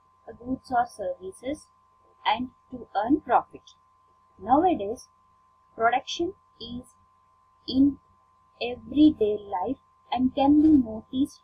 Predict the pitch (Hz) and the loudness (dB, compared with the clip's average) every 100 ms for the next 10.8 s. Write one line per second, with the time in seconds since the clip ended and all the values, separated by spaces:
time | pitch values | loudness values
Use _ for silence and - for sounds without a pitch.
0 | - 196 226 _ _ _ - 208 196 - | -18 -16 -16 _ _ _ 2 2 2 -6
1 | 240 262 _ _ - 220 214 - - 226 | -12 -14 _ _ -4 -4 -6 -14 -10 -10
2 | 233 - _ - 202 208 - _ - 214 | -12 -20 _ -8 -6 -8 -14 _ 2 2
3 | 214 247 - 254 269 _ - - 185 - | 2 -6 -6 -6 -6 _ -20 -18 -18 -18
4 | - - _ _ _ _ _ _ _ - | -20 -20 _ _ _ _ _ _ _ -6
5 | 269 311 - 403 403 320 269 254 226 220 | 0 0 0 -8 0 2 2 -2 -8 -10
6 | - 254 269 220 196 - _ _ _ 247 | -10 -8 -6 -6 -8 -12 _ _ _ -8
7 | 247 - 277 311 285 233 262 _ - 247 | -8 0 4 4 2 -6 -10 _ -14 0
8 | 285 - 302 240 - 208 185 196 - 262 | 2 2 0 -2 -4 -8 -8 -12 -10 -10
9 | - _ _ _ _ 226 285 302 - _ | -10 _ _ _ _ -4 -2 -4 -12 _
10 | - 208 - 254 - - 214 196 | 0 0 0 -8 -10 0 2 2